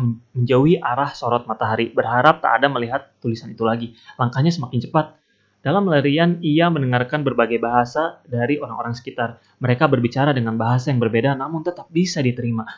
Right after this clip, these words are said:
Padahal dalam diri Abdul Sargawi tak mengerti satupun arti bahasa tersebut. Larinya seketika berhenti ketika melihat sebuah sekolah yang terbangun dari kayu.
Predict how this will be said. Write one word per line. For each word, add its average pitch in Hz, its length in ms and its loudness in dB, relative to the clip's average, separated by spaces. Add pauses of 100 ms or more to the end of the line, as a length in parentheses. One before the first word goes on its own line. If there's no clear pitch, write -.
(140)
Padahal 170 720 2
dalam 170 560 2
diri 131 240 0
Abdul 156 400 -2
Sargawi 147 560 0
tak 127 160 -12
mengerti 143 400 -4
satupun 151 640 -8
arti 175 480 -4
bahasa 143 560 -2
tersebut. 147 480 0 (1120)
Larinya 156 320 4
seketika 156 400 -2
berhenti 120 480 -4
ketika 139 480 0
melihat 135 440 -2
sebuah 120 280 2
sekolah 135 320 4
yang 123 40 -2
terbangun 123 320 0
dari 113 200 -2
kayu. 117 280 -2